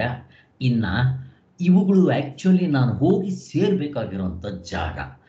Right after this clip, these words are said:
ಇದಕ್ಕೆ ರಸ್ತೆ ಇಲ್ಲ, ಸಮಯ ಇಲ್ಲ, ಆ, ಆಮೇಲೆ ದೇಶ ಇಲ್ಲ, ಕಾಲ ಇಲ್ಲ,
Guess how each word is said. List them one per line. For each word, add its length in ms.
ಇದಕ್ಕೆ 840
ರಸ್ತೆ 520
ಇಲ್ಲ, 680
ಸಮಯ 760
ಇಲ್ಲ, 400
ಆ, 80
ಆಮೇಲೆ 580
ದೇಶ 280
ಇಲ್ಲ, 260
ಕಾಲ 360
ಇಲ್ಲ, 360